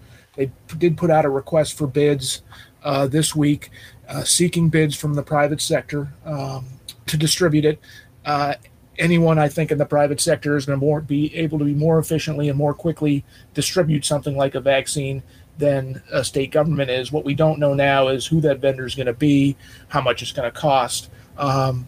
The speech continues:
but we do need to move forward with it, absolutely. When there's a vaccine that's available, let's get it to pe-, the, the people who need it first, um, you know, the, the healthcare workers, the most vulnerable, the elderly, uh, those with co-, comorbidities, and then let's get it out,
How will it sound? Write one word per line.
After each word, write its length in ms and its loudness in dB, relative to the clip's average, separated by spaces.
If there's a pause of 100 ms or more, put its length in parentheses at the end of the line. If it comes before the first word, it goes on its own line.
(120)
but 160 0
we 100 -2
do 160 4
need 160 2
to 80 -2
move 160 -4
forward 320 -2
with 120 -14
it, 100 -10
absolutely. 580 -10
When 100 -16
there's 160 2
a 40 -2
vaccine 680 0
that's 200 -4
available, 520 0 (400)
let's 160 0
get 180 0
it 100 -8
to 120 -10
pe-, 240 -4 (180)
the, 120 -6 (300)
the 80 -6
people 320 -2
who 120 -6
need 160 0
it 100 0
first, 480 -6 (160)
um, 440 -6
you 100 -8
know, 120 -4
the, 180 -4
the 480 -8
healthcare 440 2
workers, 480 -2 (280)
the 60 -4
most 240 4
vulnerable, 500 0
the 140 0
elderly, 560 0 (320)
uh, 160 -8
those 280 2
with 120 -6
co-, 300 0
comorbidities, 800 0
and 140 -2
then 120 2
let's 200 -2
get 140 -2
it 80 -4
out, 160 0